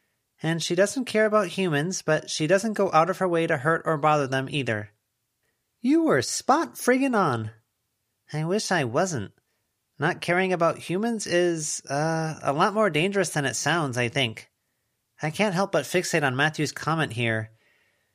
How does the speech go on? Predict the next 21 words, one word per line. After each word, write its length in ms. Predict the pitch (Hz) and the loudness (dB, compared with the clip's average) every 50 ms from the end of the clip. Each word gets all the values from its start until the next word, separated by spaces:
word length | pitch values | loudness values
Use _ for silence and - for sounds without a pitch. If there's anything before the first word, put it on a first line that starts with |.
| _ _ | _ _
You 220 | - 151 180 214 214 | -2 0 0 0 2
girls 440 | 196 202 196 196 190 190 180 - | 2 2 4 4 4 2 0 -2
sure 220 | - - 185 185 190 | -2 0 2 2 2
got 180 | 180 185 180 | 2 2 2
an 120 | 175 165 156 | 2 0 0
education 680 | 160 170 156 165 160 - 170 180 180 - - 151 147 | 0 0 0 0 -2 2 2 2 2 2 0 -2 -2
in 140 | 143 135 131 | -2 -2 -2
the 60 | 135 | -2
short 320 | 123 - - 175 175 - - | -2 0 0 0 0 -2 -2
time 260 | - 160 165 165 160 | -2 -2 -2 0 0
you 120 | 160 156 | -2 0
were 180 | 151 147 147 147 | 0 0 0 2
there. 420 | 139 147 143 135 120 110 107 110 _ _ _ _ _ _ _ _ _ _ _ _ - | 2 2 4 4 2 2 0 -4 _ _ _ _ _ _ _ _ _ _ _ _ -2
I 180 | 151 160 160 | 0 0 2
only 320 | 139 151 170 190 208 214 214 | 2 0 0 2 2 0 2
learned 260 | 190 190 190 190 180 | 2 2 2 2 2
what 200 | 180 185 180 - | 0 0 0 2
Oni 240 | 165 180 175 175 165 | 0 2 2 0 0
were 260 | 151 147 147 147 151 | 2 2 2 2 2
this 300 | 143 165 170 165 - - | 2 2 0 0 0 -2
year. 400 | 165 156 139 120 107 107 113 _ | 0 2 2 2 0 -2 -6 _